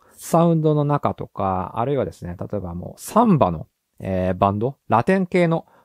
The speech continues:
バンドなんかでもですね、しっかりと音が抜けるようなシェーカーです。はい、ざっくりまとめますと、木のシェーカー、ウッドシェーカーはアコースティックだったり、比較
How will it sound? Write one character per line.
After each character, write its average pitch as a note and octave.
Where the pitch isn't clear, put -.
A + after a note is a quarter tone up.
バ C3+
ン C3
ド C3
な C3
ん A#2+
か -
で F2
も E2+
で -
す -
ね、 G#2+
し -
っ -
か A2
り F#2
と -
音 G#2+
が F2+
抜 F2
け F2+
る F2
よ E2+
う -
な E3
シ -
ェ E2
ー -
カ -
ー -
で -
す。 -
は G3
い、 E3
ざ E3
っ -
く B3
り G#3+
ま E3
と C#3+
め B2+
ま A#2+
す -
と、 C#3
木 -
の F#3
シ B2
ェ G#2
ー G2
カ G#2
ー、 B2
ウ A#2+
ッ A#2
ド E3+
シ F3+
ェ D#3
ー -
カ -
ー -
は G2
ア A#2+
コ F#3+
ー F#3
ス -
テ F3+
ィ -
ッ -
ク -
だ -
っ -
た G2
り、 C3+
比 -
較 C#3+